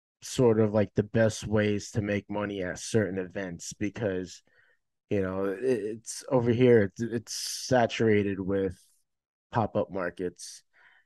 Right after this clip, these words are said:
and all these small events. And, you know, like, I've realized, like, <clears throat> I'm doing these markets, I'm, I'm better off just selling, like, my stickers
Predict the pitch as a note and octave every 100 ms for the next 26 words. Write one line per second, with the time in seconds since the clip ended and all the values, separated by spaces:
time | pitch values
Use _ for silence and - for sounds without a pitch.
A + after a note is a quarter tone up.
0 | _ G2+ F#2+ F#2 F#2 F#2+ G2 G2 F2+ -
1 | G2 G2 F#2+ F#2+ G2 F2+ - - - -
2 | G2+ G2 F#2+ F#2+ F#2+ - _ _ _ _
3 | _ _ _ _ G#2 G#2 G#2+ G#2 G#2 G#2
4 | A2+ A2 G2+ - - C3 B2+ A#2+ A2+ A2
5 | G#2+ G2+ G#2+ G#2 - - G#3 G#3 F3 A2+
6 | - _ _ _ _ _ _ _ _ _
7 | C#3+ B2+ C#3+ C#3+ C3 B2+ A#2+ A2+ A#2 A#2+
8 | C#3+ C3 - - - - _ A2 G#2+ G#2+
9 | G2+ G#2+ G#2+ A2 A2 A2 G#2 G#2 G#2+ G2
10 | - G#2 G2+ G2+ G2 G2 G2 - - A2+
11 | - G#2+ G#2+ G#2+